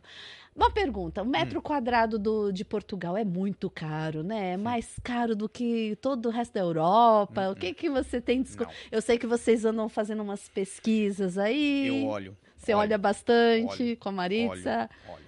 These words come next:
Speaker 1: e pesquisa. Porque você que quer investir, você que tá procurando esse momento pra imóveis
Speaker 2: Eu,
Speaker 1: pra investir, tem que tá sa-,
Speaker 2: eu,
Speaker 1: saber quanto que tá o metro quadrado
Speaker 2: na
Speaker 1: também,
Speaker 2: verdade,
Speaker 1: né?
Speaker 2: pra mim é muito simples.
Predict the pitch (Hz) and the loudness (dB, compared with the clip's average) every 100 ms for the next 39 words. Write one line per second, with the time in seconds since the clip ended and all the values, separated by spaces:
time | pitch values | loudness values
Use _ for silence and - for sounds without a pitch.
0 | - 208 214 214 - 233 226 214 214 208 | -6 -2 2 2 0 0 0 2 0 0
1 | 269 349 359 370 339 - 320 302 302 - | -2 -4 -4 -4 -6 -2 -2 -2 -4 -6
2 | - 202 170 180 190 - 190 - 202 208 | -6 -4 -4 -6 -8 -6 -6 -4 -6 -4
3 | 202 202 220 214 202 202 208 196 180 175 | -4 -6 -6 -6 -6 -6 -4 -4 -6 -8
4 | 196 190 170 160 - - 220 190 185 139 | -4 -2 -2 -4 -6 -6 -4 -2 -2 -4
5 | 196 196 208 233 277 262 - 320 - 453 | -6 -6 -6 -8 -8 -8 -6 -6 -6 -18
6 | _ - - 294 415 523 453 - 247 190 | _ -8 -4 -2 -2 -2 -4 -4 -4 -4
7 | 185 170 - 180 170 160 156 160 151 151 | -4 -8 -8 -8 -6 -8 -8 -8 -6 -8
8 | 151 139 139 143 143 139 - 104 85 - | -8 -10 -8 -8 -10 -10 -12 -14 -16 -18
9 | - - - | -18 -16 -18